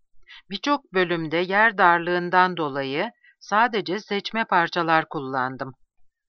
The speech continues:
Daha meraklı okurlar için David Hammonds'ın Songs of Belfast, Belfast şarkıları, Gilbert Dalton, Dublin, bin dokuz yüz yetmiş sekiz adlı kitabını önerebilirim.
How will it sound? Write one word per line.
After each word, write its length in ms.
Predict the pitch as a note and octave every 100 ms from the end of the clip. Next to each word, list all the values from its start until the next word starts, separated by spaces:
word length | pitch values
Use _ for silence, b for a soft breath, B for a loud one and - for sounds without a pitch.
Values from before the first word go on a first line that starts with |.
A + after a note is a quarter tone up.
| _ B B B -
Daha 260 | F#3 G#3 C4
meraklı 580 | A3+ F3+ E3 - D#3
okurlar 500 | D#3 - G3 F3+ G3
için 480 | F3 - - E3+ B3 b b b D3
David 440 | F3+ G#3 G3+ A#3+
Hammonds'ın 800 | A3+ A#3 A3 D#3+ D#3 - F#3+ C4 C4
Songs 500 | - G3+ A3 B3+ G#3
of 180 | G#3 -
Belfast, 760 | F#3+ F#3+ F3+ D3 B2 - - - _
Belfast 580 | F3+ F#3+ F3+ F3 D3+ -
şarkıları, 800 | D#3 C#3+ C#3 D#3 C#3 C#3 C3+ F#3 - _ _ B B B _ _ D3
Gilbert 640 | G3+ A3+ F#3 F#3+ G3 -
Dalton, 680 | F#3 F#3 F3+ D3+ D3+ A3 A3+
Dublin, 720 | F3+ F#3+ F3 D#3+ D#3 G3+ A3+
bin 200 | E3+ F#3
dokuz 260 | F#3 F#3 G3
yüz 100 | E3
yetmiş 360 | F#3 F3 F3 -
sekiz 380 | F3+ F3 - -
adlı 360 | D#3 D#3 F3+
kitabını 520 | - - F3 D3 F#3+ A3+
önerebilirim. 800 | F#3 E3 E3 D#3+ D3+ C3+ B2+